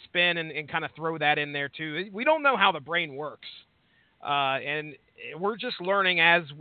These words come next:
as we go along still. To this day, it's two thousand seventeen, we're learning more and more about the brain. Uh, but, and then we start playing with it and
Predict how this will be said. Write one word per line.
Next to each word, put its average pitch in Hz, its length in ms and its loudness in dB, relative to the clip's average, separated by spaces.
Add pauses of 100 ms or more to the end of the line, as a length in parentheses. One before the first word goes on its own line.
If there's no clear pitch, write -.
as 170 240 2
we 160 140 -8
go 151 200 -4
along 156 260 -2 (160)
still. 170 400 0
To - 60 -14
this 170 220 -2
day, 156 260 4
it's - 160 -16
two 185 100 -14
thousand 151 380 0
seventeen, 151 540 -4
we're 131 160 -12
learning 147 320 -6
more 160 220 -6
and 143 100 -8
more 151 180 -4
about 131 280 -2
the 127 40 -16
brain. 135 460 -4 (460)
Uh, 120 260 2
but, 127 300 0
and 185 140 0
then 269 100 4
we 311 100 2
start 240 260 2
playing 220 280 4
with 165 160 -6
it 131 100 -12
and 139 100 -18